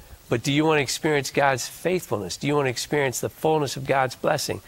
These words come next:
Do you want God's work to prosper?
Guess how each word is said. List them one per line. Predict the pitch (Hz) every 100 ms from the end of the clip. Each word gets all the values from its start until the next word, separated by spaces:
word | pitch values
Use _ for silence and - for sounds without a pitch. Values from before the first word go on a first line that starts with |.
| - - - -
Do | 143
you | 147 160
want | 127 135 214 165 - - - - - - -
God's | 139 165 135
work | 120 147 -
to | 135
prosper? | - 185 165 - - -